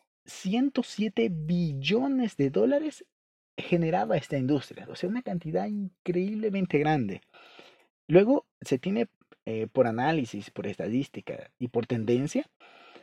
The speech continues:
eh, por análisis de la tendencia, se tiene estipulado que para el dos mil veinticinco esa industria del e-learning estará generando trescientos veinticinco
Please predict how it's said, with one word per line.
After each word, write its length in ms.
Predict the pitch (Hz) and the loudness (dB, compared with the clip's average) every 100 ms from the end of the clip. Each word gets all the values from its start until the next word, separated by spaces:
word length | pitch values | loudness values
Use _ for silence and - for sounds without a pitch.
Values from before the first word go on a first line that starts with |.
| _ _ | _ _
eh, 160 | 120 117 | -6 0
por 160 | 120 | 0
análisis 480 | 110 127 175 131 113 | 2 2 2 0 -2
de 100 | 120 | -2
la 120 | 104 | 0
tendencia, 480 | 110 117 139 175 202 | 0 0 0 0 -2
se 140 | - | -2
tiene 400 | 131 147 160 170 | 0 0 0 0
estipulado 640 | 170 - 135 - 123 151 160 | -2 -2 -6 0 2 4 2
que 160 | 143 | 0
para 400 | 123 123 120 110 - _ | 0 0 0 -2 -8 _
el 200 | 127 123 | 0 0
dos 240 | 113 - | -2 -4
mil 240 | 151 208 254 | 0 2 2
veinticinco 800 | 262 170 113 - 139 156 262 - - _ _ | 2 0 -2 0 0 0 -2 -4 -12 _ _
esa 200 | 180 269 | 0 2
industria 420 | 208 135 120 104 | 2 0 0 -4
del 220 | 98 98 - | -4 -4 -2
e-learning 640 | 202 190 151 127 175 302 - - | 0 6 6 4 0 -4 -8 -18
estará 320 | - 123 143 | -6 -4 -4
generando 720 | - 160 143 143 170 190 214 - - _ - 143 139 | -2 0 2 2 2 -2 -4 -10 -20 _ -12 -12 -6
trescientos 800 | - 147 135 - 208 220 - 240 | 0 0 0 -2 2 2 2 0
veinticinco 960 | - 180 165 - - 208 - - 240 220 | 0 -4 -4 -8 -4 -4 -4 -2 2 2